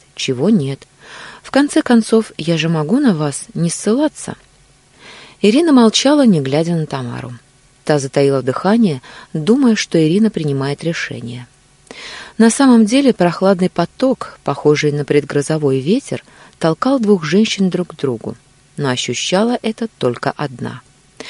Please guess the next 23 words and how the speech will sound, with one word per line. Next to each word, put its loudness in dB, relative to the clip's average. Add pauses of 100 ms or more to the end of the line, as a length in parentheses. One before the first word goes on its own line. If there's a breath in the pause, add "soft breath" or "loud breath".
(380 loud breath)
Она 6
знала, 2
что -2
уже 0
получает 0
информацию, -8 (400 loud breath)
что -2
прервать 2
этот -4
процесс -2 (100)
не -2
в -2
ее -2
силах. -8 (420 loud breath)
Дело 4
лишь 2
в -20
том, 0 (260)
доверит 2
ли 0
она -4
сведения -4 (200)
Тамаре. -6